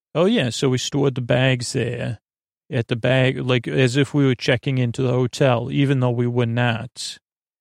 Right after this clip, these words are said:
Uh, then we had breakfast at Olivia's Restaurant, which is a restaurant at the hotel there.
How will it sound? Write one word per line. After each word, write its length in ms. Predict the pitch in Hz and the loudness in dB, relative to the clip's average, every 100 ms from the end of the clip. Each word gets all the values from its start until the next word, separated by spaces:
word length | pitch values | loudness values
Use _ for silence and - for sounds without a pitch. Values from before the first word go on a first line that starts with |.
| _ _ _ 131 | _ _ _ -2
Uh, 280 | 113 123 127 | 0 0 0
then 240 | 139 180 | 2 2
we 100 | 202 | 4
had 320 | 160 151 120 | 4 2 0
breakfast 600 | 123 131 156 - 156 - 147 | 2 2 2 0 -2 0 2
at 160 | 131 | 2
Olivia's 680 | 120 123 147 151 151 131 131 | 0 2 2 4 4 2 0
Restaurant, 840 | 117 127 135 - - 131 123 123 | 2 4 4 0 -6 -6 -8 -6
which 200 | 139 131 | -4 -2
is 140 | 139 120 | 0 0
a 60 | |
restaurant 560 | 127 131 117 - 127 127 | 2 2 2 0 0 0
at 100 | 113 | -2
the 140 | 127 | -2
hotel 640 | 117 127 - - 139 123 120 | 0 -2 -2 2 2 2 0
there. 580 | 120 123 127 120 123 | -2 -2 -4 -4 -4